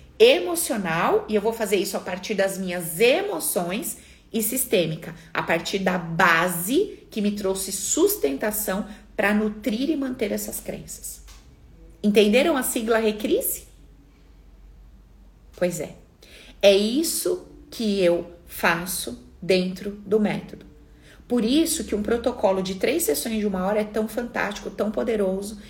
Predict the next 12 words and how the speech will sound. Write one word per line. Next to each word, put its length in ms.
e 80
todo 380
mundo 260
que 120
passa 800
por 140
esse 240
processo 920
fica 480
de 180
boca 300
aberta. 400